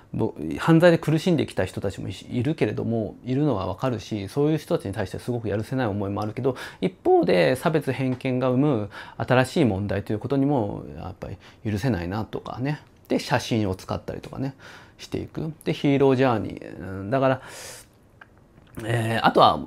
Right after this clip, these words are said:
ありますよね。統合失調症とか、うつの人とか、えー、アルコール依存症の人とか、発達障害の人たちが犯罪を犯している事実もあるわけで、そういう中で、えー、み-、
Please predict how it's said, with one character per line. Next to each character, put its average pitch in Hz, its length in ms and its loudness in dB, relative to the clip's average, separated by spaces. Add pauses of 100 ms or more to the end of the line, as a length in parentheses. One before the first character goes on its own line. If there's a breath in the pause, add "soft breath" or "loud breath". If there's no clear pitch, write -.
(120)
あ 151 80 6
り 170 60 8
ま 220 120 4
す - 100 -12
よ 120 80 2
ね。 135 60 4
統 175 200 4
合 180 120 4
失 - 140 -10
調 180 160 4
症 175 200 2
と 175 100 2
か、 - 100 0
う 135 100 -2
つ 147 120 2
の 107 100 4
人 101 160 -6
と - 120 -6
か、 98 580 -2 (100)
え 104 200 0
ー、 85 40 0
ア 120 80 4
ル 123 80 0
コ 135 100 6
ー 120 60 6
ル 131 100 2
依 123 40 4
存 - 20 2
症 123 160 -2
の 117 100 0
人 113 140 -4
と - 100 -6
か、 95 320 -6 (600 loud breath)
発 - 180 -4
達 127 140 2
障 139 120 6
害 101 80 2
の 101 60 0
人 - 140 -10
た 127 120 6
ち 151 120 2
が 170 180 6
犯 135 240 4
罪 139 100 8
を 131 40 10
犯 143 160 4
し - 80 -6
て - 100 -6
い - 40 -4
る 87 160 -4
事 127 100 0
実 - 240 0
も - 80 -2
あ 127 40 0
る 107 80 0
わ 90 120 -2
け - 80 -10
で、 85 340 -4 (580 loud breath)
そ 185 220 2
う 196 60 4
い 202 80 2
う - 20 2
中 208 240 0
で、 117 420 0
え 98 320 -8
ー、 - 20 -6
み-、 123 220 2